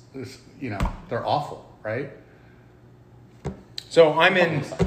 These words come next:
Speaker 2: I'm in the camp of option one, and I don't wanna have my fantasy team, especially at the price point of where Terry McLaurin is. I don't wanna invest draft capital in, in a player that's on a team that's that bad. Let's move on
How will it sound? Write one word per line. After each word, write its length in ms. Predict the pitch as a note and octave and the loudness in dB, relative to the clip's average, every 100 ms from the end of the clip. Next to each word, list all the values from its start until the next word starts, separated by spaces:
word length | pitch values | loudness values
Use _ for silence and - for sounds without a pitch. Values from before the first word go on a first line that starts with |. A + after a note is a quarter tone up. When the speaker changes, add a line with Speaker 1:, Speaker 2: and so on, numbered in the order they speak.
| - D#3 | -2 4
Speaker 2:
I'm 140 | F3 | 6
in 80 | F3+ | 6
the 60 | D#3+ | 4
camp 340 | E3+ E3+ D#3+ E3 | 4 2 2 6
of 280 | D3 C3+ - | 6 6 4
option 360 | C#3+ C#3 C#3+ C#3 | 2 2 -2 0
one, 260 | D3 D3 | 2 2
and 180 | C#3+ C3 | 0 -2
I 120 | C3+ | 0
don't 160 | C3+ C3+ | 0 2
wanna 220 | C3 B2+ | 0 0
have 220 | A#2+ B2 B2 | 0 0 -2
my 140 | A#2+ | -4
fantasy 440 | A#2 B2 A#2+ A#2+ | -2 -2 -2 -4
team, 260 | A#2+ C3 A#2+ | -8 -6 -4
especially 520 | A2+ - C#3 - C#3 | -2 0 0 2 0
at 80 | A#2 | 0
the 60 | A2+ | -4
price 280 | - B2 A#2+ | 0 0 0
point 360 | - C3 C3+ - - - | -4 -4 -6 -10 -20 -6
of 120 | B2+ | -2
where 120 | A#2 A2+ | 0 0
Terry 360 | B2+ A#2+ A#2+ | 0 0 0
McLaurin 480 | A#2 C3 A#2+ A#2 A#2 | -4 -4 -4 -4 -2
is. 300 | B2 C3+ D3 - - - - | 2 2 0 -8 -20 -8 0
I 100 | C3 | 4
don't 220 | C#3 C3+ | 4 4
wanna 220 | C3+ B2+ | 2 2
invest 400 | B2 A#2+ A#2+ - | 0 0 0 0
draft 300 | B2 A#2+ - | 0 0 0
capital 420 | B2 A#2 A#2 A#2 A2+ | 0 0 0 -2 -2
in, 160 | A2 - | -4 -8
in 160 | B2 A2+ | -8 -6
a 40 | |
player 280 | A2 A#2+ A2+ | -6 -2 -2
that's 140 | A2 A2 | -2 -4
on 100 | G#2+ | -8
a 40 | |
team 180 | A2 G#2 | -8 -10
that's 160 | F#2+ | -10
that 180 | G2 - | -10 -10
bad. 160 | F2+ F2 - - | -12 -12 -16 2
Let's 160 | F3 F#3 | 4 6
move 180 | G3+ F#3 | 6 6
on 260 | E3 D#3+ | 6 4